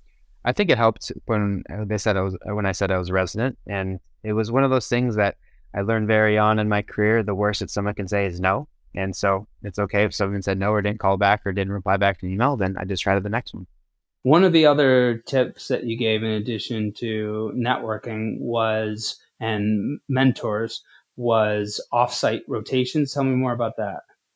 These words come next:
Speaker 1: Yeah, so <clears throat> I did an away rotation, um, and I, and I used that as a strategy to learn more and go to a different program for a month, um, to,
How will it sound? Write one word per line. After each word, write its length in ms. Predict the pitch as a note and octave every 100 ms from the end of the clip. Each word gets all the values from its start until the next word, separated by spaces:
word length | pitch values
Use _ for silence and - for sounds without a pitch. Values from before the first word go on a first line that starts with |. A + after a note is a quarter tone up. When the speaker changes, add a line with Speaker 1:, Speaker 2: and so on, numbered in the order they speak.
| _ _ _ _ _ _
Speaker 1:
Yeah, 160 | C3+ C3
so 580 | - C3 B2 B2 A#2+ - _ - D3
<clears throat> 320 | - _ -
I 140 | A#2+
did 180 | C3+ D3+
an 120 | C#3
away 280 | A#2+ G#2+ A#2+
rotation, 680 | B2 A#2 B2 A2+ A#2+ A#2+ A2+ _
um, 540 | - G#2+ G#2+ G#2+ G#2 G#2 - _ _ -
and 140 | A2+
I, 80 | A2
and 220 | G#2+ A#2
I 40 | A2+
used 300 | A2+ B2 A2+
that 120 | A2+
as 240 | A2 G#2+
a 320 | G#2 G2+ G2+ - -
strategy 760 | - B2+ A#2+ A#2 A#2 A2 G#2+ - _ _ -
to 460 | - A2 G#2+ G#2+ -
learn 460 | A#2 A#2+ B2+ B2
more 460 | G#2 G#2+ A2+ B2+ C3
and 140 | - G#2+
go 120 | G#2+
to 140 | G#2
a 40 | G2+
different 260 | A2 F#2
program 440 | G2+ A2 B2+ C3+ C3+
for 160 | - A2
a 40 |
month, 320 | G#2+ A2+ B2+ - _ _ _ -
um, 540 | G2+ G2 G2+ G2+ F#2
to, 640 | - - G#2+ G2+ G2 G2